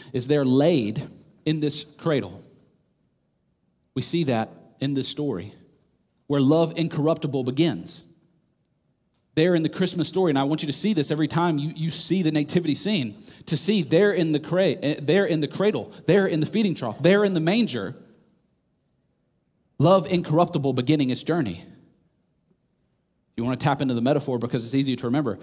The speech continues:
you see the first pitch of the perfect game. And then you see the life end. You see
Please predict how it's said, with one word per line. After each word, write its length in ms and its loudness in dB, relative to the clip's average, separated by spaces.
you 160 -4
see 200 0
the 120 0
first 380 -4
pitch 440 0
of 100 -6
the 80 -4
perfect 300 -4
game. 260 -4
And 180 0
then 160 2
you 120 -2
see 200 -2
the 120 -6
life 300 2
end. 360 -2
You 80 -6
see 420 -2